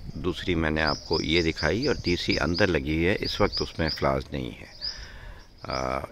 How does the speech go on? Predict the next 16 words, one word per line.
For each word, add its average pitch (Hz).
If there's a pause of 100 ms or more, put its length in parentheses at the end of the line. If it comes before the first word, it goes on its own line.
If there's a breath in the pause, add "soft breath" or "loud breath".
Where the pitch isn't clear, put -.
इसके 98
dwarf 90
variety 95
में 95
पत्ते -
थोड़े 90
छोटे 85
होते 98
हैं 120
और 78
फूल 87
भी -
थोड़ा -
छोटा -
होता 55
है। -